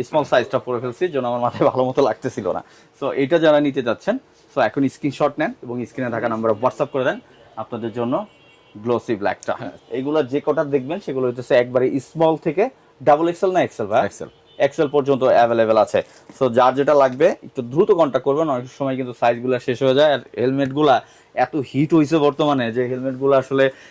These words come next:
Speaker 1: অ্যাভেলেবল থাকতেছে না। So, একটু দ্রুত কন্ট্যাক্ট করুন। অনেকে ঈদের পরে বাইক কিনছেন,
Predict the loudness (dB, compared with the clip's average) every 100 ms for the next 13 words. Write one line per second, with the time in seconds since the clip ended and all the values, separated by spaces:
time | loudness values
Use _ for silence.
0 | -8 2 4 6 4 4 0 -2 -10 -8
1 | -8 -6 -8 -8 -14 _ _ _ _ -2
2 | -2 -4 _ -16 -12 -10 -2 0 2 0
3 | -2 -4 -2 -2 -4 -4 -2 -2 -2 -2
4 | 0 0 0 0 0 0 -4